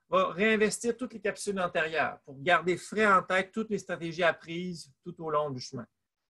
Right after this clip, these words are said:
Fait que ça, ça nous permet de vraiment de, assouplir la représentation des nombres. Ça nous aide à dé-, à maintenir le sens des opérations.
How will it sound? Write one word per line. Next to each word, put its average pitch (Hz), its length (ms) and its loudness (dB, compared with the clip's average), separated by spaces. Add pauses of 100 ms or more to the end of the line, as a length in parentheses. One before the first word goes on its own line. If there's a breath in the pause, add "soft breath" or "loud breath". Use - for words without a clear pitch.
(140)
Fait 143 100 -8
que - 60 -8
ça, 240 140 2
ça 220 140 4
nous 190 140 0
permet 185 400 4
de 175 100 4
vraiment 175 640 4
de, 147 380 -2
assouplir 202 720 0
la 151 120 4
représentation 160 760 -2
des 151 180 -8
nombres. 151 640 -4 (320)
Ça 160 180 2
nous 180 220 0
aide 196 540 6
à 160 160 2
dé-, 170 280 -2
à 147 160 -4
maintenir 196 520 2
le 143 100 0
sens 190 720 0
des 147 180 -8
opérations. 151 840 0